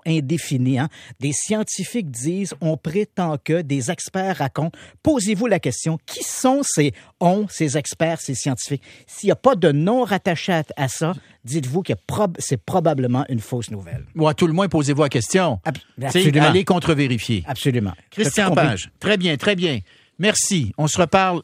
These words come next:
Speaker 2: la semaine
Speaker 1: La semaine
Speaker 2: prochaine.
Speaker 1: prochaine, absolument.
Speaker 2: Voilà, on continue évidemment demain, hein, notre dernière émission de la semaine. On fera le point sur la météo à ce moment-là, en temps réel. C'est Patrick Lagacé qui s'amène. Ciao tout le monde.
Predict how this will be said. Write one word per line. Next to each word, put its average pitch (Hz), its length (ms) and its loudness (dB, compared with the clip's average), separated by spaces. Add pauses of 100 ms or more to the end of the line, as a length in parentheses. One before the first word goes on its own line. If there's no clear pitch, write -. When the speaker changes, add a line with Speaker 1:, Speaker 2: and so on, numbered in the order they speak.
(140)
Speaker 2:
la 185 100 4
semaine - 0 -
Speaker 1:
La - 20 0
semaine 202 220 0
Speaker 2:
prochaine. 160 380 2
Speaker 1:
prochaine, 233 280 0
absolument. 208 320 -4
Speaker 2:
Voilà, 185 300 2
on 156 80 0
continue 214 560 0
évidemment 175 560 -2
demain, 165 520 2 (120)
hein, 165 240 -2
notre 147 200 -4
dernière 147 360 0
émission 147 400 -2
de 143 100 -2
la 131 140 0
semaine. 147 320 -2
On 147 100 -4
fera 135 200 -2
le 127 60 -4
point 147 200 -4
sur 131 320 -4 (400)
la 120 100 -4
météo 139 380 0
à 135 60 0
ce - 100 -10
moment-là, 131 600 0
en 127 120 -2
temps 147 200 0
réel. 127 400 0 (200)
C'est - 280 0
Patrick 175 400 2
Lagacé 170 400 2
qui 147 140 -4
s'amène. 165 380 0
Ciao 185 200 2
tout 175 100 2
le 160 60 0
monde. 165 260 -2